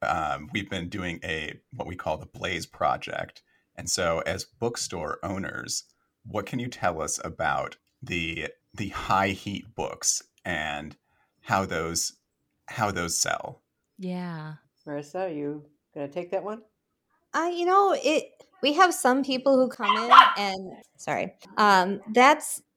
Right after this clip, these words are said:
Speaker 4: they're looking for that high heat, but I feel like a lot of times people are just looking for, like, authors and books similar to those authors versus heat level.
Speaker 2: Okay.
Speaker 1: Okay.
Speaker 4: If that makes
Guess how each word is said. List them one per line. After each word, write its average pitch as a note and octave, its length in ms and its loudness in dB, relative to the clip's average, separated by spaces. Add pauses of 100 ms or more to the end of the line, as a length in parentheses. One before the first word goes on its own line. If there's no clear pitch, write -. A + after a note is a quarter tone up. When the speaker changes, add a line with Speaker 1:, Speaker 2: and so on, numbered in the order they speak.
(160)
Speaker 4:
they're A#3+ 300 10
looking A3 500 6
for G#3 160 4
that G3 220 4
high F#3 240 2
heat, G#3+ 680 -2 (300)
but C4 400 8 (180)
I B3 100 -2
feel F4+ 220 2 (160)
like G4+ 120 0
a E4+ 100 4
lot C#4 260 -2
of F4+ 100 -4
times E4 260 -2 (120)
people C6 220 6
are - 260 12
just - 60 10 (260)
looking A#3+ 180 -6
for, A#3+ 200 -6
like, F3+ 260 -6 (220)
authors G3 1080 4
and A3 220 6
books A3 320 0
similar G#3+ 400 4
to G#3+ 60 8
those F#3 400 6
authors D4 800 2 (440)
versus A3 480 4
heat - 460 -6
level. D3+ 560 -6 (580)
Speaker 2:
Okay. C#3 340 -2 (420)
Speaker 1:
Okay. C#3 160 -4
Speaker 4:
If - 80 0
that - 180 0
makes F3+ 200 -6